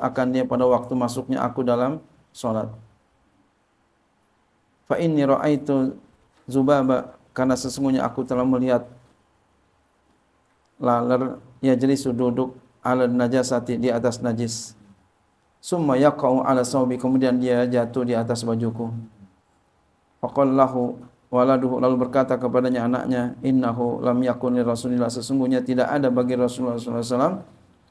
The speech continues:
"illa saubun wahidun," kecuali satu baju, "li sholati wa kholaihi," untuk sholatnya dan untuk di kholaknya, di tempat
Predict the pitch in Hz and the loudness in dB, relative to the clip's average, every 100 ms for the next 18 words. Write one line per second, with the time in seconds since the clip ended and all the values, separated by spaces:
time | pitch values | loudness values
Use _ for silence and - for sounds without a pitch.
0 | _ - 135 127 117 113 131 120 117 120 | _ -4 0 2 0 2 2 2 0 0
1 | 127 - 139 131 120 123 120 120 120 117 | 0 -2 -2 0 0 -2 -4 -4 -4 -4
2 | 120 117 117 120 117 - 123 123 120 120 | -2 0 0 -2 -6 -4 -4 -2 -2 -2
3 | 117 127 127 131 127 127 - - 120 - | -2 -2 0 2 0 -4 -8 -2 -2 0
4 | 117 117 123 123 127 - - - _ _ | 0 0 -2 -2 -2 -4 -10 -20 _ _
5 | _ _ _ _ _ _ _ - 135 127 | _ _ _ _ _ _ _ -4 0 0
6 | 127 - 123 120 117 123 131 151 - - | -2 -4 -2 -2 -2 -2 -2 -2 -6 -2
7 | 123 120 113 139 139 - _ _ _ _ | -2 -2 -2 -4 -6 -14 _ _ _ _
8 | _ _ _ _ _ _ _ _ _ _ | _ _ _ _ _ _ _ _ _ _
9 | _ _ _ - _ _ _ _ 127 131 | _ _ _ -20 _ _ _ _ -2 -2
10 | - 131 123 123 120 101 - - 147 139 | 0 0 2 0 -4 -6 -8 -12 -2 -2
11 | 139 120 117 131 - | 0 -4 0 0 -2